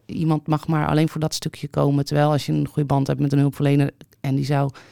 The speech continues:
op meerdere vlakken, op meerdere indicatiestukjes kunnen ingezet worden. Maar dat mag niet. Dan mag er weer een ander komen voor dat stukje. Eh, waardoor je telkens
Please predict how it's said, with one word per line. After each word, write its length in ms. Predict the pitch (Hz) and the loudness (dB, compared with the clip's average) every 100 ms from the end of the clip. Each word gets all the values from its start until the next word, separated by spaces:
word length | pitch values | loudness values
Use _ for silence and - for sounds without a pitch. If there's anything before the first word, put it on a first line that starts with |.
| - _ | -20 _
op 140 | - 139 | -8 2
meerdere 400 | 160 147 143 139 | 4 4 4 2
vlakken, 540 | - - - 139 - 139 | -2 -8 -6 -4 -4 -4
op 100 | 139 | 2
meerdere 440 | 147 143 143 143 | 2 2 0 -4
indicatiestukjes 1080 | - 147 147 139 139 143 - - 160 - 151 | 0 -2 -2 -6 -6 -8 -10 -6 -6 -2 -4
kunnen 200 | - 151 | -2 0
ingezet 380 | 165 160 147 143 | 0 0 0 0
worden. 300 | 139 143 160 - - - - | 2 2 0 -4 -20 -20 -6
Maar 140 | 131 | -4
dat 320 | 131 127 135 | -4 0 2
mag 220 | 120 147 - | 2 2 0
niet. 200 | 143 - | -2 -2
Dan 120 | 120 | -4
mag 200 | 120 - | -6 -2
er 60 | 139 | 0
weer 140 | 143 | 2
een 100 | 151 | 2
ander 220 | 165 165 | 0 0
komen 340 | - 156 160 151 | 0 0 2 -2
voor 140 | 147 | -4
dat 140 | 160 | -6
stukje. 380 | - 135 - - 127 160 | -6 -8 -8 -8 -8 -8
Eh, 200 | 143 139 139 - - - - - - - | -6 -4 -4 -8 -20 -20 -20 -20 -20 -4
waardoor 200 | 147 147 | 2 2
je 60 | |
telkens 340 | 143 151 147 | 2 -2 -2